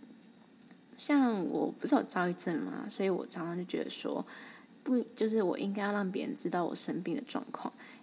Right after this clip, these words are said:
那也告诉他们我，就是我觉得我自己不会活多久，所以我什么都说，我的心里啊，我的想法，我的过去。那像是现在录 Podcast 一样，好了，我也几乎什么都讲了，以前，对，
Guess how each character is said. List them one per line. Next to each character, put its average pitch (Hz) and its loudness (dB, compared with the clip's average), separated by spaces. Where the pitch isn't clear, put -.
那 180 0
也 - 0
告 180 0
诉 185 0
他 175 -4
们 160 -4
我， - -4
就 - -4
是 277 6
我 180 4
觉 - -2
得 139 -2
我 - -4
自 - 0
己 - 2
不 - -6
会 190 0
活 - -4
多 - 0
久， - -2
所 - 0
以 190 6
我 190 4
什 190 -2
么 - -4
都 - -4
说， - 2
我 - -4
的 - -4
心 208 2
里 165 0
啊， 160 0
我 165 -2
的 156 -4
想 180 -2
法， 190 -4
我 175 -2
的 - -6
过 202 0
去。 - 0
那 247 4
像 240 4
是 233 2
现 220 0
在 196 0
录 185 0
Podcast - -4
一 - -8
样， - -6
好 - -8
了， - -6
我 196 -2
也 185 -2
几 175 -4
乎 175 -4
什 - -4
么 175 2
都 180 4
讲 - 0
了， 226 -4
以 - -4
前， - -2
对， - -6